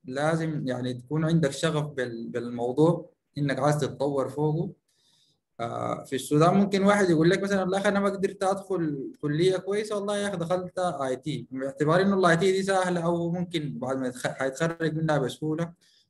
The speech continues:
هو فعلًا أنت بتتخرج بسهولة، لكن عشان تلقى موضع قدم في السوق، سواء كان السوداني أو في ال، أو في دول الخليج أو في الدول الغربية، بتحتاج لازم تكون يعني qualified enough إنك تنافس مع الناس دي.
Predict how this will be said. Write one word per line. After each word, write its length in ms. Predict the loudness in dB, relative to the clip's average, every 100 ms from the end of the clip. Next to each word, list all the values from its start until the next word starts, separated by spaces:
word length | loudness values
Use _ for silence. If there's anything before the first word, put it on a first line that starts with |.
| _
هو 120 | 0 4
فعلًا 240 | 2 2
أنت 140 | -2
بتتخرج 460 | 0 0 2 2 2
بسهولة، 460 | 0 0 -2 -2 -2
لكن 500 | -2 -2 0 0 -2
عشان 300 | -4 -4 -2
تلقى 360 | -2 -2 -2
موضع 320 | 0 -2 0
قدم 300 | 2 2 2
في 80 | 0
السوق، 460 | -8 -6 -6 -6 -12 _ _ _ _
سواء 340 | -4 0 2
كان 220 | 2 2
السوداني 800 | 2 -2 -4 0 0 0 -4 -4
أو 180 | -2 -2
في 160 | -2 -6
ال، 460 | -6 -8 -8 -10 -14 _ _ _ _ _ _ _ _ _ _ _ -4
أو 100 | -2
في 120 | 0
دول 220 | 2 2 2
الخليج 540 | 2 4 6 6 6
أو 140 | 2
في 220 | 0 -4 -6
الدول 480 | -6 -6 -2 0
الغربية، 520 | 2 0 -2 -2 -6 -6
بتحتاج 540 | -4 -6 0 2 4
لازم 380 | 4 4 4 2
تكون 440 | 0 0 0 0 -4
يعني 200 | -6 -2
qualified 600 | 2 2 4 2 2 2
enough 280 | 0 -2 -2
إنك 200 | -4 -2
تنافس 360 | 0 0 -2 -6
مع 140 | -8
الناس 320 | -4 -4 -4
دي. 220 | -8 -12